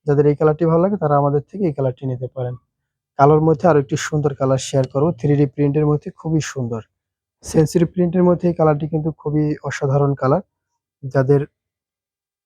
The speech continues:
যার যে কালার ভালো লাগে, এখনই স্ক্রিনশট দিয়ে অর্ডার করতে পারেন। দাম থাকবে মাত্র এগারোশো টাকা। বাংলাদেশের যে কোনো প্রান্তে cash on delivery-র মাধ্যমে নিতে পারবেন।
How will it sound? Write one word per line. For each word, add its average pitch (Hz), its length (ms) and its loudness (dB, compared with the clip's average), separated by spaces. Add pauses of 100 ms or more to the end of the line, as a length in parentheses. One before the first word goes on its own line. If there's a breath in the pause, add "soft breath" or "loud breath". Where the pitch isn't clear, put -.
যার 147 180 4
যে 143 140 0
কালার 175 240 6
ভালো 175 200 2
লাগে, 202 160 -2
এখনই 156 360 -2
স্ক্রিনশট 151 440 -2
দিয়ে 160 160 0
অর্ডার 139 220 2
করতে 131 300 -8
পারেন। 170 200 -2
দাম 131 200 -2
থাকবে 139 260 -10
মাত্র 170 280 -6 (500)
এগারোশো 165 360 4
টাকা। 180 180 4
বাংলাদেশের 156 480 2
যে 180 180 0
কোনো 185 180 0
প্রান্তে 180 360 -2
cash 165 320 0
on 160 120 4
delivery-র 151 380 4
মাধ্যমে 147 360 -2
নিতে 131 200 -4
পারবেন। 127 300 -4